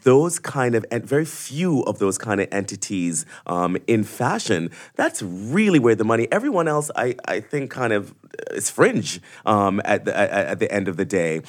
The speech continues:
And I'm, I'm thinking about that designer class. What, what's the future of Says Marjan, for example? What's the future of those, the design duo at, at Oscar de la Renta? Like, that, that, you know, that, that next tier, if you will,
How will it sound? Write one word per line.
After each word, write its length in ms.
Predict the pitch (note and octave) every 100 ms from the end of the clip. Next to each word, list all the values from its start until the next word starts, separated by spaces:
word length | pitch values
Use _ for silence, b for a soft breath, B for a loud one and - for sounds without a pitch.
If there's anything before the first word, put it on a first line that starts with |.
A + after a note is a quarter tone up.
| B B
And 180 | C3 C3 C3
I'm, 280 | F3 G#3 -
I'm 140 | E3+ F3+
thinking 420 | - D3+ - A#2
about 340 | - F2+ F2
that 180 | G2 F2
designer 360 | G2 G2 F2 E2+
class. 220 | F#2 F2+
What, 220 | B2 -
what's 400 | A2 A#2+ D#3 E3
the 60 | D3+
future 340 | - A#2+ G#2+
of 80 | F#2
Says 420 | - G#2+ F#2+ F#2
Marjan, 600 | F#2+ F2 E2+ F2 D2+ C#2+
for 160 | D2+ F#2
example? 680 | E2+ - D#2 C#2+ D2+ C#2 B B
What's 180 | C#3 D#3
the 60 | D#3+
future 380 | - D3+ D3
of 260 | - G#2 G2+
those, 300 | G#2 G2 E2+
the 120 | G#2+
design 460 | G2 G2 G2+ G2 F#2+
duo 480 | G2 F#2+ F2+ F2 E2+
at, 220 | F2+ F2
at 160 | E2+ F2
Oscar 280 | F#2 F#2 A2
de 120 | G#2+
la 100 | F2+
Renta? 540 | D#2+ F2 F2 F2+ D2 C#2 B B
Like, 300 | A#2+ G#2+ -
that, 460 | D#3 F3+ C3 -
that, 340 | D3 D3+ F3 - A2+ -
you 120 | C3+
know, 120 | G#2+
that, 360 | G2+ B2+ D3+ -
that 200 | C#3 C3+
next 400 | B2+ B2 - -
tier, 320 | - C3+ A#2
if 200 | - G2+
you 120 | G2
will, 360 | F2 F#2+ E2+